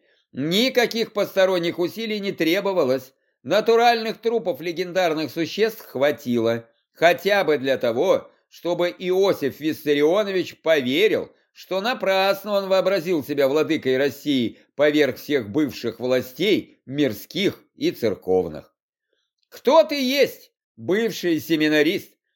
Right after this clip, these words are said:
бывший рядовой член Ц К Р К П, наркомнац, генеральный начальник партийной канцелярии, ставший Цезарем?» «Да никто. Ну вот, пришли за тобой.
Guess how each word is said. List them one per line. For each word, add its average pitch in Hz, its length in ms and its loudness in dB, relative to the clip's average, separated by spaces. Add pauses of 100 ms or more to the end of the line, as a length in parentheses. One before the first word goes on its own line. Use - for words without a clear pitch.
(100)
бывший 202 640 0
рядовой 185 520 2
член 170 360 -4
Ц 147 180 -2
К 165 340 -2
Р 135 180 0
К 123 180 0
П, 160 460 0 (300)
наркомнац, 165 1080 0 (400)
генеральный 202 760 2
начальник 190 720 -4
партийной 165 640 -2
канцелярии, 147 1000 0
ставший 120 500 -4
Цезарем?» 87 520 -8 (200)
«Да 202 280 2
никто. - 720 -6 (420)
Ну 196 260 4
вот, 208 300 2 (240)
пришли 156 460 -6
за 139 140 -4
тобой. 117 480 0